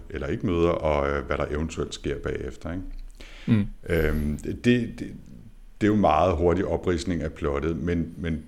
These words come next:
Speaker 1: det rigtig spændende, hvad kan man sige, sker jo i virkeligheden også i opmalingen, for mig i hvert fald de enkelte situationer, og i, øh, Daniel Brooks', øh, forhold til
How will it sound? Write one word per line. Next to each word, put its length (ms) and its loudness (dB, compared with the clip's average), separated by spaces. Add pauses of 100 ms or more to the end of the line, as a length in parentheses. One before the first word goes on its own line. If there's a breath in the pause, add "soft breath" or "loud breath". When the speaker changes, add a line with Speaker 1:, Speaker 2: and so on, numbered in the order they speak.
Speaker 1:
det 100 2
rigtig 280 2
spændende, 360 2 (480)
hvad 100 -16
kan 80 -14
man 80 -2
sige, 180 -4
sker 360 2
jo 120 2
i 40 -2
virkeligheden 400 0
også 420 -4
i 260 0 (360)
opmalingen, 640 0
for 120 -6
mig 180 4
i 20 4
hvert 160 0
fald 120 -4
de 180 -2
enkelte 460 -4
situationer, 680 -4
og 400 -2
i, 140 -2 (420 loud breath)
øh, 260 2
Daniel 300 2 (100)
Brooks', 540 0
øh, 300 2 (640 loud breath)
forhold 480 2
til 420 0